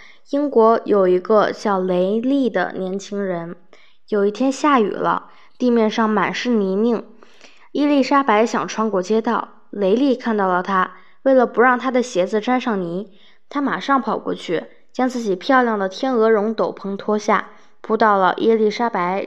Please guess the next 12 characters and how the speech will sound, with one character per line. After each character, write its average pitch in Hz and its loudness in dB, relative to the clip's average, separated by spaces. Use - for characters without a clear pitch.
正 233 -6
要 208 -2
下 240 -4
脚 202 -4
的 - -6
积 - -8
满 247 0
水 190 -2
的 175 0
路 226 2
面 247 0
上。 - -8